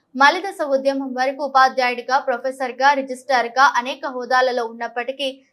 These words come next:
తెలంగాణ ప్రజల యొక్క ఆకాంక్షను మరియు తెలంగాణ ప్రజల యొక్క జీవన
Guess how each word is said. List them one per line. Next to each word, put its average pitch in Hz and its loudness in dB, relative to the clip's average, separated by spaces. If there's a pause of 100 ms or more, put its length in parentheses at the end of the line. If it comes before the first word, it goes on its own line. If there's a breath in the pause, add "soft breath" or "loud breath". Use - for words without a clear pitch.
(120)
తెలంగాణ 339 -2 (100)
ప్రజల 269 0
యొక్క 262 2
ఆకాంక్షను 269 -2
మరియు 254 -2
తెలంగాణ 285 -2 (120)
ప్రజల 254 -2
యొక్క 262 0 (120)
జీవన 262 -10